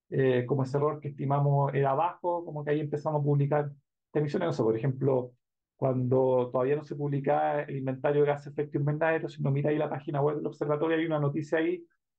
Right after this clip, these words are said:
donde estimamos de, con las fuentes alternativas de información que habíamos utilizado, habíamos cometido un error del orden de un dos a un tres por ciento.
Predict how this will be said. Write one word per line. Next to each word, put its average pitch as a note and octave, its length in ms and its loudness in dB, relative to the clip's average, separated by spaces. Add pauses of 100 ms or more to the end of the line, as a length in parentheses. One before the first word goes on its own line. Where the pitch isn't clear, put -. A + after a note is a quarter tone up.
(140)
donde C#3 260 2
estimamos D3+ 500 2
de, D3 200 4
con C3+ 120 0
las B2+ 160 -2
fuentes D#3 280 0
alternativas D3 560 0
de D#3+ 80 -8
información D3+ 480 -4
que E3 100 -4
habíamos D3+ 280 2
utilizado, D3+ 360 -2
habíamos D#3+ 280 -4
cometido D3 560 0 (440)
un C#3 220 2
error D3 360 2
del D3 160 2
orden D3+ 300 0
de C#3 60 2
un B2+ 120 -2
dos D3 140 2
a D#3+ 60 2
un D3 120 -8
tres D3+ 160 -8
por - 200 -6
ciento. C3+ 300 -2